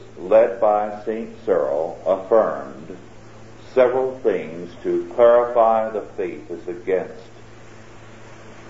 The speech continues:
the new forms of humanistic heresy. First,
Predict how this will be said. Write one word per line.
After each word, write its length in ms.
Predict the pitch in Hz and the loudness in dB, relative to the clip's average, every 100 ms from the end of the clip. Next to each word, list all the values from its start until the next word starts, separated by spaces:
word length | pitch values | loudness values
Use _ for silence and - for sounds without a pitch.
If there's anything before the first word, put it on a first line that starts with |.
| - - | -10 -6
the 80 | |
new 320 | 87 107 113 110 | -2 0 0 -2
forms 680 | 107 98 78 76 73 78 87 | 2 4 4 -2 -8 -10 -4
of 240 | 80 - | -4 -4
humanistic 720 | 101 92 92 90 - 92 85 - - | -8 -6 -4 -4 -4 -8 -8 -10 -6
heresy. 540 | 95 73 - - - - - - - - - - - - - - - - | -2 0 -2 -12 -16 -18 -18 -20 -20 -20 -20 -20 -20 -20 -20 -20 -20 2
First, 380 | 110 85 - | 4 4 -2